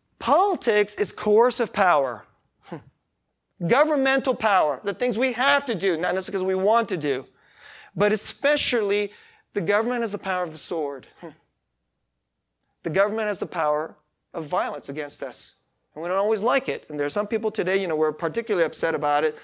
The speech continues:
about how police handle certain matters. That's the power of violence. And here,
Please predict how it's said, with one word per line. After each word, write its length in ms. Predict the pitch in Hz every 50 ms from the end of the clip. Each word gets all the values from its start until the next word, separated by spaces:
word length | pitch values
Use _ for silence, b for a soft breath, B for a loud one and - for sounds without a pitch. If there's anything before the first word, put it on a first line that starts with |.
| B B B
about 140 | - 160 156
how 140 | 151 170 175
police 540 | - - - 170 170 165 185 190 190 - -
handle 340 | - - 180 160 151 156 147
certain 360 | - - 170 - - 170 180
matters. 500 | 196 208 214 196 143 131 - - - b b b b b b b
That's 340 | - 170 175 185 185 - -
the 120 | - 240
power 340 | - - 151 131 135 143 -
of 140 | - 160 160
violence. 600 | 156 185 208 240 214 - - - - - - - b b b b -
And 160 | 151 151 143
here, 400 | 160 185 190 196 226 247 269 262